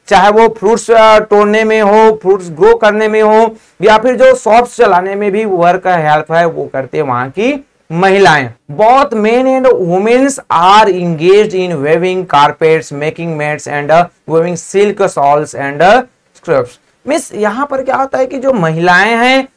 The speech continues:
चाहे वो पुरुष हो, men या women, दोनों जो है मिलकर काम करते हैं।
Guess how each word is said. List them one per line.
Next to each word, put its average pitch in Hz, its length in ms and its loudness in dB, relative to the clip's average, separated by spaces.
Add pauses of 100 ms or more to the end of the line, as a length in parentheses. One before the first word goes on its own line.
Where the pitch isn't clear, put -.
(100)
चाहे 175 240 2
वो 240 200 6 (920)
पुरुष 311 400 0
हो, 127 260 -4 (240)
men 254 300 0
या 269 200 0
women, 247 480 2
दोनों 254 300 0
जो 294 120 -2
है 302 100 0
मिलकर 247 420 0
काम 196 280 2
करते 165 300 -2
हैं। 151 280 -4